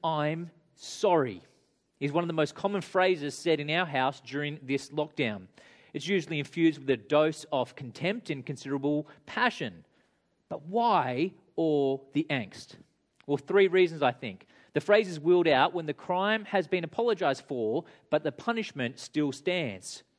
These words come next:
"It's so unfair. I've said I'm sorry."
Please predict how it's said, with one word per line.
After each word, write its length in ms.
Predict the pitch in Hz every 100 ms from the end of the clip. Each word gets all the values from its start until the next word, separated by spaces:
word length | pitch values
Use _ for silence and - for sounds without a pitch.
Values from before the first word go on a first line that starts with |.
| _ _ _ -
"It's 160 | 196
so 300 | - 285 262
unfair. 600 | 247 - 254 269 220 113 - - _
I've 240 | 202 220 -
said 600 | - 285 277 190 160 - - -
I'm 440 | 180 160 175 226 - _
sorry." 640 | - - 277 269 160 87